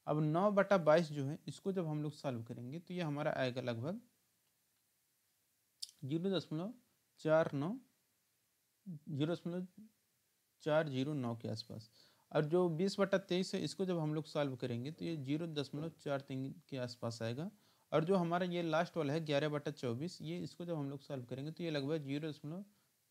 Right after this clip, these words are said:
चार पाँच आठ इतना आएगा। तो इसमें सबसे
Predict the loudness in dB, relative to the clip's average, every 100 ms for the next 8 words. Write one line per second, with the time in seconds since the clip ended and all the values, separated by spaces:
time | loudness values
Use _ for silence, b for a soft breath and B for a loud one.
0 | 0 4 4 2 -4 -4 -4 -6 -4 -4
1 | -6 -16 -6 -2 0 -2 -4 -8 -16 b
2 | b -4 -2 0 -2 2 2 0 0 0